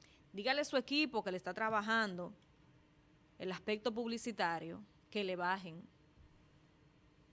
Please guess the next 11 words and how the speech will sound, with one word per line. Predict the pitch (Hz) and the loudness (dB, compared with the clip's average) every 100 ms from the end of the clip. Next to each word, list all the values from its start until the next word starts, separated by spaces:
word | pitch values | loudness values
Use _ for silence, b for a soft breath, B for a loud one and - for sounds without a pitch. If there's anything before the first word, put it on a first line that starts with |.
| - | -6
que | 247 220 | -2 0
le | 196 | 2
bajen | 190 220 | 0 0
un | 202 180 | -4 -4
poco. | 185 190 - 147 - - - - - - - - - - - - - - - - - - - - _ - - _ _ - - - _ - - - | -4 -6 -10 -16 -20 -20 -20 -20 -20 -20 -20 -20 -20 -20 -20 -20 -20 -20 -20 -20 -20 -20 -20 -20 _ -20 -20 _ _ -20 -20 -20 _ -20 -20 -16
Porque | 175 | -8
usted | 214 233 | -4 0
lo | 254 | 0
que | 277 | 0
está | 269 247 | 0 2
creando, | 262 254 208 190 196 | 2 4 4 2 -2